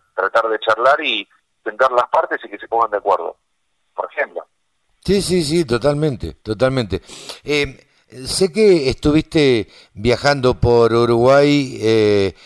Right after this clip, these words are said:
Speaker 2: y por Brasil, fundamentalmente. Em,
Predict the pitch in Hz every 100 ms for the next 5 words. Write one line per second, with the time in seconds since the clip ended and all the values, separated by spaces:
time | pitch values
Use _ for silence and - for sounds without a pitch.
0 | - - 110 - 117 107 107 - 135 113
1 | 90 - 110 110 107 113 110 104 95 92
2 | - - - - - - 117 117 113 107
3 | 101 95 85